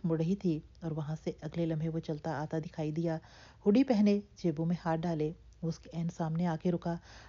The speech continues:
हल्का से सर, हल्का सा सर को खम दिया। उसने सुबह वाला सूट पहन रखा था।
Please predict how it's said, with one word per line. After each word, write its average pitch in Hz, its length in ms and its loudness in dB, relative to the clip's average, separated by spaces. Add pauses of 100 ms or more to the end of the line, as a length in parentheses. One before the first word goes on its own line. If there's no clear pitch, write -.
(120)
हल्का 226 240 4
से 277 120 4
सर, 240 260 0 (140)
हल्का 226 220 2
सा 247 120 2
सर 208 180 2
को 208 140 2
खम 180 220 2
दिया। 170 320 2 (200)
उसने 175 180 -4
सुबह 165 240 -4
वाला 165 220 0
सूट 165 220 -6
पहन 160 180 -2
रखा 170 240 -2
था। 165 220 0